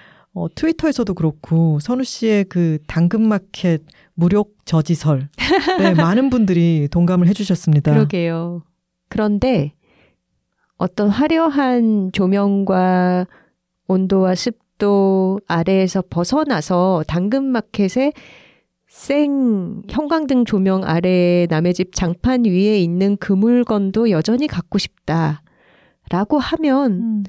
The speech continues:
Speaker 2: 정말 여러 번 고민하다가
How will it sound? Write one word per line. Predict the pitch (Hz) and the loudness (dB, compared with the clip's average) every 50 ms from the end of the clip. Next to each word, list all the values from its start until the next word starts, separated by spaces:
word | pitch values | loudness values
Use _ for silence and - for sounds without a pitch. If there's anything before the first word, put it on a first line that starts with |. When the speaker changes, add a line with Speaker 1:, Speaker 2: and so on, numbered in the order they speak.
| - _ _ | -10 _ _
Speaker 2:
정말 | - 214 214 226 247 254 247 | -4 -2 0 0 0 2 2
여러 | 190 165 175 185 185 | 2 2 0 0 0
번 | 202 190 190 185 180 175 170 165 160 156 - - | 0 0 0 0 -2 -2 -4 -4 -6 -8 -10 -6
고민하다가 | - 202 190 196 202 196 190 190 185 190 190 226 262 - 277 269 262 202 185 190 208 202 185 151 156 | -4 -2 0 2 2 2 0 0 -2 -4 -4 -4 -2 -2 -2 -2 0 0 0 0 2 2 0 0 -2